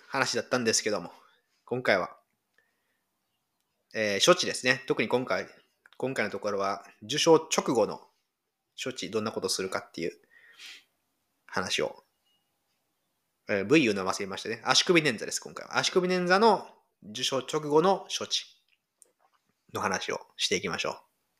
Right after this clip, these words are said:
Speaker 1: というわけで、ケンさん。
Speaker 2: 処置、
Speaker 1: どうですか？
Speaker 2: 処置ですね。えー、まあ、これまた、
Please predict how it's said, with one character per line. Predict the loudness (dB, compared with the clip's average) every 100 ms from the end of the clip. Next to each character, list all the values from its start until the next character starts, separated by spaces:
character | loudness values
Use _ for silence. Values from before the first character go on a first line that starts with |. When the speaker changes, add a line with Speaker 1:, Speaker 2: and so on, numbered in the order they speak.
| _ _ _ _ _ _ _ _ _ _ _ -4
Speaker 1:
と | -2
い |
う |
わ | -2
け | -4
で、 | -6 -8 -20 -20 _
ケ | -2
ン | 0
さ | -2
ん。 | -6 -18 _ _ _ _ _ -20 _ _ _ _ -2
Speaker 2:
処 | 0
置、 | 2
Speaker 1:
ど | 2
う |
で | 2
す | 0
か？ | 0
Speaker 2:
処 | 0
置 | -2 -4
で | -4
す | -4
ね。 | 0 0 0 -8 -20 -20 -20 -8
え | -2 0 2 2 2 2 2 0 0 -2 -2 -4 -2 -4 -6 -12 _ -6
ー、 |
ま | -2 -2
あ、 |
こ | 0
れ | -2
ま | 0
た、 | 2 2 2 -4